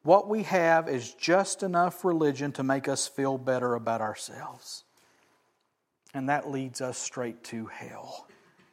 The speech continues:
If we aren't living in friction with the way things are out there, if we aren't being persecuted for righteousness' sake, we do not know the life that this Sermon on the Mount is talking about.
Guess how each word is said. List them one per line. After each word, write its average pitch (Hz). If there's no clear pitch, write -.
If 127
we 208
aren't 202
living 175
in 135
friction 220
with 170
the 156
way 160
things 196
are 180
out 180
there, 123
if 147
we 233
aren't 208
being 240
persecuted 202
for 175
righteousness' 202
sake, 160
we 202
do 220
not 226
know 208
the 208
life 214
that 196
this 185
Sermon 202
on 196
the 196
Mount 185
is 180
talking 214
about. 101